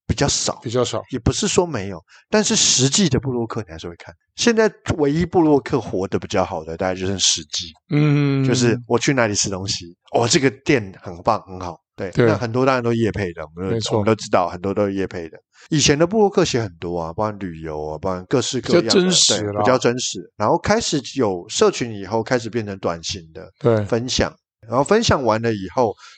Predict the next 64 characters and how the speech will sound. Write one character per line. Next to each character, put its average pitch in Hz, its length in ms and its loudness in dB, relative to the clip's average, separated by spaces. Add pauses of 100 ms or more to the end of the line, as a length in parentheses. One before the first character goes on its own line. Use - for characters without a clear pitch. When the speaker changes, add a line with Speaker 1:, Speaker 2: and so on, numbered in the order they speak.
Speaker 1:
最 202 120 6
近 156 280 -2
大 170 180 2
家 170 180 4
要 156 240 6
回 117 160 0
到 104 320 2
赚 127 220 0
流 104 140 -4
量 107 160 -2
的 98 80 -14
部 101 140 -10
分， 104 140 -6 (300)
再 175 180 4
回 104 220 -2
到 117 180 2
长 107 380 -2
篇 113 320 -2
的 95 220 -6 (100)
文 104 180 -6
章， 104 360 -6
干 104 180 -4
货 104 160 0
型。 - 160 -10 (240)
Speaker 2:
是。 - 220 0
Speaker 1:
所 240 80 6
以 285 80 0
其 131 200 -2
实 120 320 -2 (160)
它 - 160 2
也 135 120 0
是 139 160 -6
一 117 80 -8
个 98 200 -12 (140)
过 127 240 -4
程 - 180 -8 (160)
的 - 20 -
替 - 20 -20
换， 131 80 4
Speaker 2:
一 127 80 4
个 - 80 -2
过 123 160 4
程。 101 260 0 (220)
Speaker 1:
在 240 120 4
替 233 220 2
换 202 180 2
的 143 120 0
过 143 200 4
程 107 220 -6
中， 107 160 -6 (220)
开 175 200 4
始 170 220 -2
也 85 140 -6
会 123 180 0
有， 87 240 -6 (120)
有 117 140 -4
价 117 220 0
值 101 120 -8
的 98 60 -8
东 107 140 -8
西 113 220 -12
再 107 160 -2
回 92 280 -10
来 85 240 -8